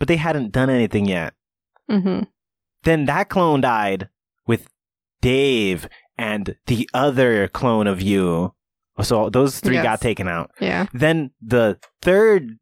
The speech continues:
Speaker 1: version, A K A second set of clones, showed up. That's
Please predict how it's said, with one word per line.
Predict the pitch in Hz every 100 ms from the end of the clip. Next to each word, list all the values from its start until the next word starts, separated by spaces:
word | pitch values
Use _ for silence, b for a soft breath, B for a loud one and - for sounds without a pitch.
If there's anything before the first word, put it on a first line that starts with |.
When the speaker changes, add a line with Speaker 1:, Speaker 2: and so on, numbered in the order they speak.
| _ _ _ _ 143
Speaker 1:
version, | 160 190 185 127 113 107 113 _ _ _ _ _
A | 139 123
K | - 117
A | 110 98
second | - 160 147 127 107
set | 117
of | 98 -
clones, | - 113 107 98 95 - -
showed | - - 120 104
up. | 95 104 - B B B
That's | 147 143 -